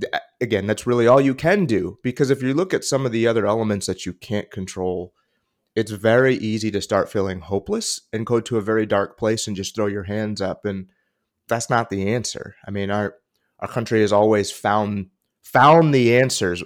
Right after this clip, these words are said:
in seemingly that some of the darkest times by just simply not giving up and forging ahead. And I think that's,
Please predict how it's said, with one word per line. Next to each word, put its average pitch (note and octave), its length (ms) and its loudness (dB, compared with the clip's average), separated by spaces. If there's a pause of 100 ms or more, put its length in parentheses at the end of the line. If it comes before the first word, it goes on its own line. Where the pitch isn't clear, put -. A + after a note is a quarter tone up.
in G#2 200 -4
seemingly A#2 440 -2
that G2+ 140 -4
some A2+ 120 -4
of G#2 80 -4
the G2+ 60 -2
darkest G2+ 680 -4
times F#2+ 420 -4
by F#2+ 160 -4
just F#2 240 -8
simply F#2 500 -6 (480)
not G#2 320 0
giving G2+ 340 0
up F#2+ 320 0 (240)
and G2+ 140 -12
forging F#2+ 440 -6
ahead. F2+ 300 -6
And F#2+ 100 -12
I G#2 80 -8
think G#2 340 -8
that's, - 440 -8